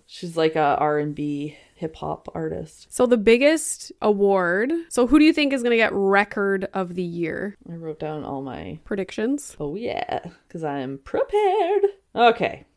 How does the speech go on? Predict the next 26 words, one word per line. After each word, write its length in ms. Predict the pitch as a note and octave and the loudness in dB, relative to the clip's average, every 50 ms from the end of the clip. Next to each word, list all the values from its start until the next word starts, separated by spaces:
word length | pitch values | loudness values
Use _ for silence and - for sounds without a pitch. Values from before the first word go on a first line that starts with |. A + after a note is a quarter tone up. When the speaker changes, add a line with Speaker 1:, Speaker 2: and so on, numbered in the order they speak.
| _ | _
Speaker 1:
Record 320 | - F3+ G3 G3+ G#3 B3 A#3+ A#3+ | 0 2 2 4 4 4 4 4
of 60 | A#3 | 4
the 80 | A#3 A3+ | 2 0
year. 460 | G3+ F#3 F#3 D#3+ C3 - - - - _ _ _ D#3 | -2 0 2 2 2 0 -2 -8 -14 _ _ _ 0
Billie 240 | D3+ E3 E3+ F3+ F3+ | 2 4 4 6 6
Eilish 340 | E3+ E3 E3 D#3+ D#3+ E3 E3 | 6 6 6 6 4 2 0
should 360 | - - - - G#3+ A3 F#3 | -2 -4 0 0 0 2 2
win. 300 | D3+ C3+ B2 C#3 G#3 E4+ - - _ | 2 2 2 2 -2 -4 -6 -8 _
Taylor 300 | - - F3 D#3 D3+ D#3 D#3 | -2 2 4 4 4 4 0
Swift 500 | - - D3+ C#3+ C3+ C#3+ - - - _ _ _ _ - | -2 -2 0 0 0 -2 -4 -12 -20 _ _ _ _ -8
will 360 | D#3+ D#3+ D#3+ D#3+ D3+ D3 C#3 | 0 2 4 4 4 4 2
win. 320 | B2 A2+ - - A#2 - - _ _ _ - | 0 -2 -4 -6 -8 -14 -16 _ _ _ -2
Speaker 2:
Okay. 520 | G3 F#3+ F3 - - F3 F3 G3+ D4 - - | -2 -2 -2 -4 -8 -6 -6 -6 -8 -2 -2
Speaker 1:
I 60 | F3+ | 2
just 160 | F#3 G3+ A3 - | 2 2 4 4
don't 100 | A3 G#3+ | 4 4
understand 400 | G#3 G3 G3 - G3 F3+ F#3 F3+ | 4 0 0 2 2 2 2 0
how 220 | E3+ E3 E3+ E3+ | 0 2 2 2
you 80 | F3 F3+ | 2 0
can 120 | E3+ E3+ | -2 -2
have 160 | E3 D#3 D#3 D#3 | -2 -2 -2 -2
this 180 | D#3+ D#3+ - | -4 -4 -4
much 200 | E3 D#3+ D#3+ - | -6 -8 -8 -6
hoopla 440 | - - G3+ G3+ - G3+ G3+ G#3+ G#3+ | -6 -6 -6 -6 -4 -2 0 0 0
about 260 | G3 G3+ G#3+ A3 - | 0 0 -2 -2 -2
you 240 | - B3+ C#4 E4+ F#4 | -4 -4 -4 -4 -6